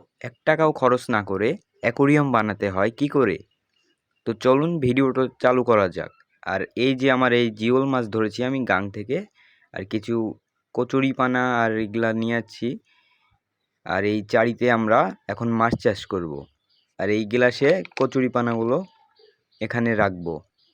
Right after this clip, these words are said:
এটা পাথর আর এটা হচ্ছে যে শামুক, এর ভিতরে জিওল যাবে বেড়াবে, এর জন্য এটা দিয়ে থুবো। আর এটা হচ্ছে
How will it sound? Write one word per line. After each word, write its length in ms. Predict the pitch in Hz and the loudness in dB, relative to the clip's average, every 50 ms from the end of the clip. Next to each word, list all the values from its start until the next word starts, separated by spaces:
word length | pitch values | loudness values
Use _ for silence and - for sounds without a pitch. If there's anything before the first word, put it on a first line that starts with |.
| _ _ _ _ _ _ _ - - - - - 127 | _ _ _ _ _ _ _ -8 -8 -8 -8 -10 -6
এটা 140 | 117 113 117 113 - | -2 -2 -2 0 0
পাথর 360 | 110 113 113 - - 135 139 160 151 131 | 0 0 0 2 4 4 6 6 6 4
আর 80 | 123 117 117 117 | 4 4 2 2
এটা 120 | 110 123 120 | 2 0 0
হচ্ছে 220 | 117 110 - 123 113 113 | -2 -2 -4 -4 -4 -4
যে 60 | 113 - | -4 -4
শামুক, 360 | - 110 110 110 107 120 143 - _ _ _ _ _ - | -6 -8 -6 -6 -4 -4 -6 -6 _ _ _ _ _ -2
এর 140 | - 120 117 117 | 0 0 2 2
ভিতরে 280 | 120 113 120 117 113 107 | 0 -2 -2 -2 -2 -2
জিওল 280 | 101 110 117 120 117 107 104 107 - 101 | 0 0 0 0 -2 -4 -8 -8 -4 0
যাবে 260 | 104 107 110 107 117 120 117 104 | 0 0 2 4 4 4 4 2
বেড়াবে, 360 | 107 104 104 104 98 92 110 147 - _ _ _ _ - - - - - - - - | 2 0 0 0 0 -2 -4 -4 -6 _ _ _ _ -20 -20 -20 -20 -20 -20 -14 -10
এর 100 | 101 104 104 | -8 -8 -4
জন্য 200 | 104 113 110 110 107 | -4 -2 -2 -2 -2
এটা 120 | 101 107 104 95 | 0 -2 -2 -2
দিয়ে 140 | 98 92 85 | -2 -6 -6
থুবো। 220 | - 87 87 64 - - _ _ _ _ _ _ _ _ _ _ _ _ _ _ - | -8 -12 -12 -12 -14 -16 _ _ _ _ _ _ _ _ _ _ _ _ _ _ -2
আর 240 | 101 101 101 104 101 - - _ _ _ _ _ _ _ _ _ _ _ _ _ _ _ _ _ _ - - | 0 2 2 2 0 -2 -8 _ _ _ _ _ _ _ _ _ _ _ _ _ _ _ _ _ _ -8 -6
এটা 140 | 110 104 110 | -4 -4 -4
হচ্ছে 200 | 107 104 - | -6 -4 -6